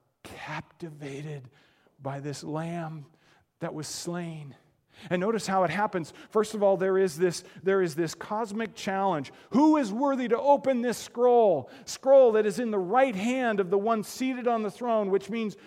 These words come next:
the right hand is a hand of judgment. And it's this scroll that's sealed, and only though the one who is worthy to open it can open it. And he has this scroll. The, the,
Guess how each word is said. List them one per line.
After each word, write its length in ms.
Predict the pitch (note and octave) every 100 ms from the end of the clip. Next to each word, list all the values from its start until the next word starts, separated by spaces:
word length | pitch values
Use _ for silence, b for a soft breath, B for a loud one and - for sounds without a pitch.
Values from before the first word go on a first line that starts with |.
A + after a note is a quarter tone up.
| B
the 100 | G3+
right 280 | G#3 B3+ G#3+
hand 260 | A#3 B3
is 140 | A3 F3
a 60 |
hand 320 | F3 A#3 B3 A3+
of 140 | F3+
judgment. 600 | C3+ A#3+ A3 F#3+ G3 D#3 B B
And 120 | A3
it's 160 | A3 -
this 160 | G#3+
scroll 560 | - - A#3+ C4+ C4 G#3+
that's 200 | G3+ G3+
sealed, 720 | - - C#4 C#4 C4 G3 C3+ B -
and 120 | A3+
only 260 | A#3+ C4+ C4
though 340 | F3+ C4 C4
the 160 | F3 A3+
one 300 | G#3+ C4 A3+
who 220 | A3 A#3+
is 180 | G#3 E3+
worthy 360 | A#3+ C4+ C4
to 80 | A#3
open 360 | A3+ B3+ A#3 A#3+
it 140 | A3+
can 360 | - B3+ B3+ A#3+
open 400 | B3+ C4+ - B3
it. 180 | A3 F3 B B
And 140 | G#3+ A#3
he 120 | A3
has 300 | G#3+ C4 A3+
this 160 | A#3 -
scroll. 580 | - B3 C4+ B3 G#3 B -
The, 100 | A3+
the, 340 | G3 F#3+ A3+